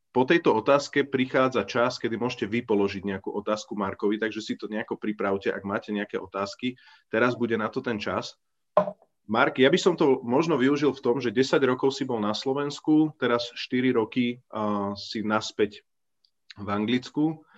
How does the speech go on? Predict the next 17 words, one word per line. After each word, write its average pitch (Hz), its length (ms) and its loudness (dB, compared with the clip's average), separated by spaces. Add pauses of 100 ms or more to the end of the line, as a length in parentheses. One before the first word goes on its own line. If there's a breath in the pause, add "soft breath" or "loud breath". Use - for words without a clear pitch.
(460 soft breath)
Takže 127 320 2
poznáš 180 400 4
svojím 147 160 6
spôsobom 143 640 2
kontext 127 480 -2
slovenskej 123 480 2
cirkvi. 123 640 -4 (320)
Už 110 160 -4
si 131 80 0
si 131 160 4
asi 120 320 2
aj 113 160 2
vyvetral 123 560 4
hlavu 113 400 4
od 123 160 -2
slovenskej 131 560 0
cirkvi. 135 640 -2